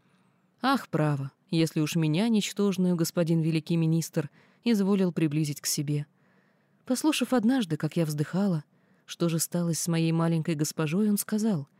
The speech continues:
'Я и сам хотел бы это знать, и ежели дойдут до тебя какие слухи.'» Что и говорить, господин великий министр важная особа, но в его доме уже есть женщины, причём занимающие весьма высокое положение.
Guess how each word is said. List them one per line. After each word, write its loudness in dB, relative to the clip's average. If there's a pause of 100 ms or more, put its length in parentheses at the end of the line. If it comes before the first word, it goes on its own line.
(440)
'Я 4
и 4
сам 0
хотел -2
бы -2
это 0
знать, -2 (320)
и -2
ежели 2
дойдут 0
до -8
тебя -4
какие -6
слухи.'» -8 (1200)
Что -2
и 4
говорить, -2 (220)
господин 2
великий 0
министр 2
важная 0
особа, -6 (480)
но 4
в 4
его 4
доме 4
уже 4
есть 0
женщины, -2 (340)
причём 0
занимающие 0
весьма 0
высокое -4
положение. -2